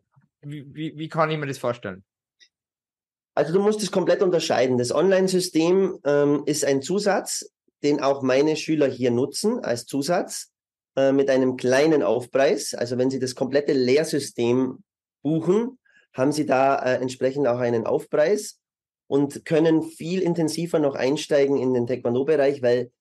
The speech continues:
Speaker 2: ein Lehrsystem online ist natürlich auch genau aufbereitet. Da hast du jede, jedes Lehrvideo baut auf dem nächsten auf. Das schaffst du ja in einem normalen Unterrichtsverfahren nicht.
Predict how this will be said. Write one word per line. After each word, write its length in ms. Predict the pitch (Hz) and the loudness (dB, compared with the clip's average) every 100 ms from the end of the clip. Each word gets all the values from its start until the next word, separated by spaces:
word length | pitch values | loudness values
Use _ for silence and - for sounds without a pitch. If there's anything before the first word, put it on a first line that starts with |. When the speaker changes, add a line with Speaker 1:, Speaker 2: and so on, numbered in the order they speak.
| _ - | _ -4
Speaker 2:
ein 140 | 120 | 0
Lehrsystem 760 | 117 147 175 175 - 143 135 | 2 2 0 -4 0 2 2
online 600 | 123 143 156 117 147 180 | 2 2 2 2 2 0
ist 160 | 135 - | -2 -2
natürlich 380 | 147 156 143 - | -2 -2 -2 0
auch 240 | 131 147 - | -2 -2 -4
genau 240 | 135 131 | 0 2
aufbereitet. 720 | 139 139 - 117 98 92 95 | 0 -2 0 0 0 -4 -8
Da 80 | 95 | -8
hast 240 | 101 120 139 | -8 -6 -8
du 20 | |
jede, 840 | 107 104 127 151 165 175 180 180 185 - _ _ _ _ - | -8 -6 -2 0 0 2 2 0 -4 -16 _ _ _ _ -6
jedes 360 | 131 165 185 | 0 0 0
Lehrvideo 640 | 143 135 160 170 170 165 - | 2 2 2 -2 -4 -2 0
baut 260 | 131 139 | 0 2
auf 140 | 139 143 | 0 -2
dem 180 | 131 | -2
nächsten 540 | 123 135 143 - 147 135 | 0 0 -2 -4 -4 -2
auf. 400 | 110 120 107 107 - _ _ _ _ | 2 2 0 -8 -20 _ _ _ _
Das 100 | 123 | -6
schaffst 420 | - 135 165 - | -2 -2 -2 -4
du 40 | 165 | 0
ja 300 | 139 131 131 | 2 2 2
in 160 | 131 | 0
einem 220 | 123 120 117 | 0 0 -2
normalen 400 | 110 104 131 131 | -2 0 0 0
Unterrichtsverfahren 960 | 135 131 107 107 - 110 95 90 90 | -2 -2 -2 -6 -12 -10 -8 -8 -8
nicht. 260 | 90 85 | -8 -12